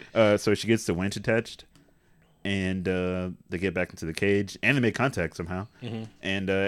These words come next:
Speaker 1: everything's gonna be fine. Captain Taylor's like, "Don't worry, hang tight, or bring it back up." Do, do, do,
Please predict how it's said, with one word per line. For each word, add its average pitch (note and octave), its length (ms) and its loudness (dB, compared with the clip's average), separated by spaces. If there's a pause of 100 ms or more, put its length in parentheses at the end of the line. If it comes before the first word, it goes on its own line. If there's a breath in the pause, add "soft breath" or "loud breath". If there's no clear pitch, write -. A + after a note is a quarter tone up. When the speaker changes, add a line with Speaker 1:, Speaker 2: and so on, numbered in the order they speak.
Speaker 1:
everything's G#2+ 420 -2
gonna G#2+ 160 -2
be A2+ 80 0
fine. A2 260 -2
Captain F#2 280 -4
Taylor's F2+ 340 -2
like, E2+ 180 -4
"Don't F#2 160 -4
worry, A#2+ 380 0
hang G2+ 140 0
tight, C3+ 360 2
or F#2 100 0
bring F#2+ 200 -2
it G#2 100 0
back A2 220 2
up." G#2+ 180 2 (240)
Do, F#2+ 180 -2
do, A#2+ 280 -2
do, C#3 340 -2